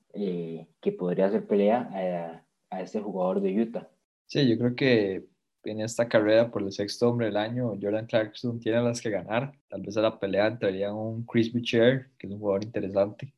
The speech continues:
Speaker 2: que lo ha hecho bastante bien en el equipo de Toronto, y vemos que tal vez la mayor debilidad de él ha sido sus altos y sus bajos. Un jugador que de sexto hombre lo ha hecho bastante interesante. Y otro jugador interesante yo creo que sería Thaddeus Young,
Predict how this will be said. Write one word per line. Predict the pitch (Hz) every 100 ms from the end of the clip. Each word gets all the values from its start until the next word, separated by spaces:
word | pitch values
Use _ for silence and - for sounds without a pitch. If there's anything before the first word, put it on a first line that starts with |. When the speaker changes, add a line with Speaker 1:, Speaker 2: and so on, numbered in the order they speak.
| _
Speaker 2:
que | - 98
lo |
ha | 95
hecho | 95 110
bastante | 104 - 104 117
bien | 107 113
en | 110
el |
equipo | 98 104 117
de | 113
Toronto, | 101 110 127 147
y | 117
vemos | 101 107 110
que | - 123 98
tal | 95 98
vez | 101 101 - -
la | 120
mayor | 104 95
debilidad | 95 113 104 101 101
de | 107
él | 107
ha | 110
sido | 120 117
sus | 113 107
altos | 98 101 123 117
y |
sus | 110 101
bajos. | 101 107 120 110 - _
Un | -
jugador | 113 107 107
que | 113 107 92
de | 85 95
sexto | 104 101 - 107
hombre | 107 113 123 127 _ _ _ -
lo | 101
ha |
hecho | 98 - 107 -
bastante | 101 101 98 104
interesante. | - 104 101 117 131 151 147 _ _
Y | - 120
otro | 117 139
jugador | 131 117 117
interesante | 135 139 104 120 123 131
yo | 113
creo | -
que | 123
sería | 107 104 113 120 101
Thaddeus | - 113 120 120
Young, | 120 139 143